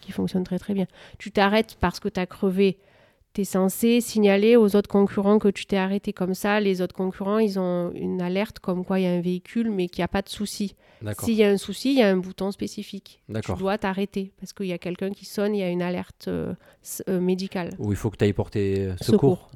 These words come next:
Speaker 2: Ok.
Speaker 1: ouais.
Speaker 2: Un peu comme, euh, en voile ou autre, les mecs qui se signalent, il faut vraiment le plus
Speaker 1: Ouais,
Speaker 2: près,
Speaker 1: t'as un
Speaker 2: il
Speaker 1: panneau,
Speaker 2: va.
Speaker 1: tu dois mettre OK, euh,
Speaker 2: Ok.
Speaker 1: S O S.
Speaker 2: Alors,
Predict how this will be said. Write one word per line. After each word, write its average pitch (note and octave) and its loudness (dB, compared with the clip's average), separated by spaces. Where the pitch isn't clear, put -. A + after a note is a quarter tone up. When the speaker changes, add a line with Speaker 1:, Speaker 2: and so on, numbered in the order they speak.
Speaker 2:
Ok. - -4
Speaker 1:
ouais. G#2 -2
Speaker 2:
Un F#2 -6
peu G#2+ -2
comme, G2+ 2
euh, F#2+ 2
en G2 -2
voile A2 2
ou G#2 0
autre, A#2 0
les F2 -4
mecs G2 -4
qui - -20
se G2 -6
signalent, G2 -8
il G2+ -6
faut F#2 -10
vraiment F#2+ -6
le G2+ 0
plus - -2
Speaker 1:
Ouais, A3+ 4
Speaker 2:
près, A#3 6
Speaker 1:
t'as G3+ 6
un F3 4
Speaker 2:
il - 0
Speaker 1:
panneau, F#3+ 2
Speaker 2:
va. A3 6
Speaker 1:
tu G3+ -4
dois F#3 -6
mettre F#3+ -10
OK, F#3+ -8
euh, F#3+ 4
Speaker 2:
Ok. - -8
Speaker 1:
S F#3+ -4
O F#3 -4
S. - -8
Speaker 2:
Alors, A2 2